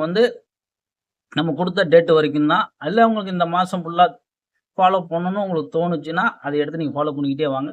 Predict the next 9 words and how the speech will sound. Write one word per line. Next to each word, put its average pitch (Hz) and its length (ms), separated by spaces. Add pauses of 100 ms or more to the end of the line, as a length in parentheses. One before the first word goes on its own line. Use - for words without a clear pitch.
கண்டிப்பா 156 320
ஒரு 156 140
சூப்பரான 180 500
ஒரு 151 120
வின்னிங் 151 280
இருக்கும். 131 320 (540)
அடுத்தது 208 340
பாத்தீங்கன்னா 170 420 (1200)
ஐம்பத்தி 185 440